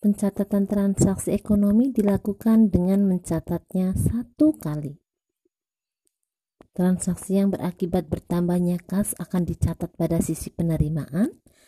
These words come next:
dan transaksi berakibat berkurangnya kas akan dicatat pada sisi pengeluaran.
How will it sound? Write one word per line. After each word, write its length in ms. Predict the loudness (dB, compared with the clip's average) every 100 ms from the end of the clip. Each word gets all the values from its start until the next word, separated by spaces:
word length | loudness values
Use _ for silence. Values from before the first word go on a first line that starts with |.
| _ _ -8
dan 200 | 2 4 6
transaksi 560 | 4 4 2 0 0
berakibat 600 | 0 0 -2 -2 0 0
berkurangnya 640 | 2 0 2 0 2 0 -2
kas 240 | -2 -2
akan 240 | -2 -2 -2
dicatat 320 | -2 -4 -6 -6
pada 240 | -2 0 0
sisi 360 | -2 0 -2 -2 _ _ _
pengeluaran. 760 | -2 2 2 0 -2 -6 -10